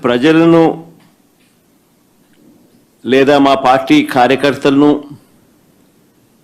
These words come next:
పరామర్శించడం అన్నది ఒక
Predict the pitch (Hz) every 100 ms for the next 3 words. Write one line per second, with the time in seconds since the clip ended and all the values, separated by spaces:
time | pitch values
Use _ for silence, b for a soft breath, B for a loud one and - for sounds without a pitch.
0 | _ _ _ _ _ _ _ _ 120 131
1 | 170 180 160 - 151 151 143 139 131 147
2 | 151